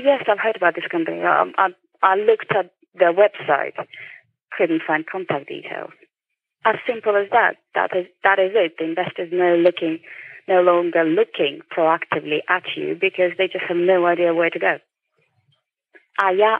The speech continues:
at company dot com is no longer good enough for them. They do need to know who to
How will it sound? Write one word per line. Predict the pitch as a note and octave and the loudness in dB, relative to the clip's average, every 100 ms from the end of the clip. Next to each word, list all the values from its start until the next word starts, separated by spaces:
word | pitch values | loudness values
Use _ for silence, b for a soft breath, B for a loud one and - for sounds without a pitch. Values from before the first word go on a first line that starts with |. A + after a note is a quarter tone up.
| - | 0
at | G#3+ - - - - - - | 0 0 -8 -12 -14 -10 -2
company | F#3 F3 F3 E3+ | -2 0 -2 -2
dot | E3+ - | -4 -4
com | - D#3+ D#3 F3 B B B - | 0 0 -2 -12 B B B -12
is | F#3+ | -6
no | F#3 G3 F#3+ | 0 2 2
longer | F#3+ F#3 F3+ F3+ F3 F3 - _ | 2 0 0 2 0 -2 -12 _
good | A#3 G3+ | 0 2
enough | E3 - | 2 -2
for | - | -6
them. | - - D#3 | -8 -8 -2
They | F3 | -2
do | E3+ G3 G3 | 2 0 0
need | F#3 - | -4 -4
to | F3+ | 0
know | E3+ E3+ | 2 2
who | - - F#3+ F#3 - | 0 0 0 -2 -6
to | F3 E3+ | -6 -6